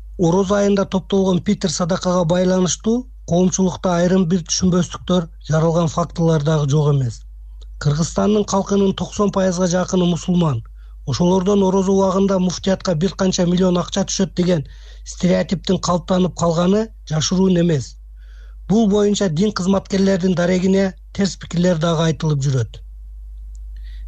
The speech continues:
Дин иштер боюнча мамлекеттик комиссиянын мурдагы кызматкери, теолог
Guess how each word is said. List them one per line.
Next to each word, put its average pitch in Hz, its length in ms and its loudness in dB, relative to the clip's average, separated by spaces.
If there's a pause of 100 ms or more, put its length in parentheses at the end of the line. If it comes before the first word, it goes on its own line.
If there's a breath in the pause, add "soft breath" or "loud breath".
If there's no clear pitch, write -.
(100)
Дин 214 160 4
иштер 208 300 0
боюнча 196 320 2
мамлекеттик 190 600 0
комиссиянын 185 560 2
мурдагы 175 400 0
кызматкери, 156 680 -2 (480 soft breath)
теолог 180 420 2